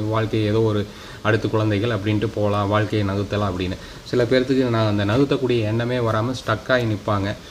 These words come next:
அப்ப அவங்க அந்த பிறவி அப்படின்னு நாம யதார்த்தமாக உணர்ந்து கொண்டு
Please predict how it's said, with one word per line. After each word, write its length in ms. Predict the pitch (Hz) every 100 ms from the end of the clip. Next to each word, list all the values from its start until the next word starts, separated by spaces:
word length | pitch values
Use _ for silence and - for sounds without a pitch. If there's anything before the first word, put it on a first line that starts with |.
| - -
அப்ப 200 | - -
அவங்க 380 | 180 165 170 160
அந்த 180 | 143 120
பிறவி 440 | 135 175 185 165
அப்படின்னு 360 | 131 135 151 165
நாம 260 | 131 127
யதார்த்தமாக 720 | 123 120 131 127 120 123 120 127
உணர்ந்து 380 | 113 117 117 107
கொண்டு 220 | 107